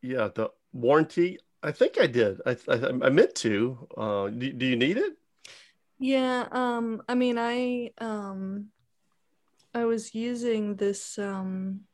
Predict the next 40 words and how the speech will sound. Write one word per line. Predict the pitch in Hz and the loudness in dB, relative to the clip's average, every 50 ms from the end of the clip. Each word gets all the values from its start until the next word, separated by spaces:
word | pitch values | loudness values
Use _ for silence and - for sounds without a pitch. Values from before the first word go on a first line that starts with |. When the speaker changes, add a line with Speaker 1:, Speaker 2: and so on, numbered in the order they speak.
| _ _ _ _ _ | _ _ _ _ _
Speaker 2:
this | - 208 208 202 - - | 0 0 0 0 0 -2
face | - 226 226 233 233 - - - | -2 -2 0 0 -2 -4 -4 -2
mask, | 208 190 190 185 185 190 - - - | -2 0 0 -2 -4 -6 -8 -6 -2
just, | - 208 202 - - - | 0 0 0 -2 -2 2
you | 247 262 | 6 6
know, | 240 240 | 8 8
it's | 208 208 208 | 6 6 4
just | - 240 240 - | 2 -2 0 0
like | 226 214 214 | 0 0 0
a | 202 | 0
beauty | 196 196 208 208 202 202 202 208 208 202 196 202 202 - | 0 0 -2 -2 0 0 0 2 0 0 -2 -4 -4 -2
face | 214 208 220 214 - - | -2 -2 -2 -2 -4 -6
mask, | 196 196 196 202 - - - | -4 -4 -4 -4 -6 0 2
but | 202 196 196 - | 2 2 2 2
the, | 202 190 185 185 175 165 - - - | 0 0 0 0 -2 -4 -4 -4 0
the | 202 208 196 - - | 0 0 2 2 4
onion | 208 226 247 247 226 208 196 | 6 8 8 8 8 6 4
seeped | 196 - - - 214 208 214 - - | 2 0 0 0 0 0 0 2 2
into | 196 196 202 202 196 | 2 4 4 2 2
it, | 185 185 180 | 2 0 -2
and | - 190 190 | -4 -6 -6
now | 190 190 190 196 | -4 -4 -4 -6
I | 208 | -6
think | - - 220 226 | -6 -6 -4 -4
it's | 233 220 - | -4 -6 -8
kinda | - - 240 233 233 247 254 269 277 - - - - 226 | -8 -6 -6 -6 -6 -6 -8 -10 -10 -12 -16 -14 -8 -6
getting | 226 220 220 220 220 | -4 -2 0 0 0
into | 220 220 220 | 0 0 -2
my | 220 220 214 220 | -2 -2 -4 -4
skin, | 220 - - - - - - - 247 226 233 240 226 | -6 -8 -10 -8 -6 -6 -6 -4 -4 -2 -4 -4 -4
so | - - - 220 - - - 262 262 - _ _ _ _ _ _ _ _ _ _ _ _ _ - _ _ _ _ _ _ _ _ _ _ - | -6 -8 -8 -6 -6 -6 -8 -10 -12 -14 _ _ _ _ _ _ _ _ _ _ _ _ _ -20 _ _ _ _ _ _ _ _ _ _ -4
I | 226 | -2
think | 214 - 254 233 226 | 2 2 2 4 4
I | 214 | 2
need | 202 202 196 | 2 2 0
to | 208 202 | 2 2
return | 208 202 202 - - 214 220 220 226 226 269 240 240 285 - _ _ _ _ _ _ _ | 2 0 0 -4 -6 -6 -4 -4 -4 -4 -4 -4 -4 -6 -10 _ _ _ _ _ _ _
this | - 240 - - | -12 -10 -10 -12
stuff. | - - - - 277 285 269 - - _ _ _ _ _ _ 139 - | -12 -12 -10 -8 -8 -8 -10 -14 -20 _ _ _ _ _ _ -12 -8
Speaker 1:
The, | 127 113 104 90 | -6 -4 -4 -6